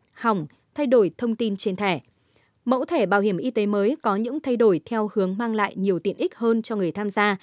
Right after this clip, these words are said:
đặc biệt trong quá trình đề nghị cấp thẻ, bảo quản và sử dụng thẻ để thực hiện khám chữa bệnh bảo hiểm y tế.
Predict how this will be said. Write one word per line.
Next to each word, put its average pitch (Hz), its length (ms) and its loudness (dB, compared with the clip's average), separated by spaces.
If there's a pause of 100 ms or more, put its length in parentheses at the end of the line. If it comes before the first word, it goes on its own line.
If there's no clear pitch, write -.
(260)
đặc 233 140 -2
biệt 220 280 0
trong 240 200 -4
quá 233 100 0
trình 233 220 -2
đề 185 120 0
nghị 185 200 2
cấp 339 220 -2
thẻ, 208 260 2 (120)
bảo 185 140 0
quản 185 300 0 (300)
và 208 240 0
sử 190 220 -2
dụng 214 240 0
thẻ 202 240 0 (220)
để 226 160 4
thực 202 200 -6
hiện 214 140 0 (100)
khám 214 340 -2
chữa 302 180 -4
bệnh 262 260 0
bảo 196 180 -2
hiểm 165 160 -4
y 175 100 -4
tế. 196 280 2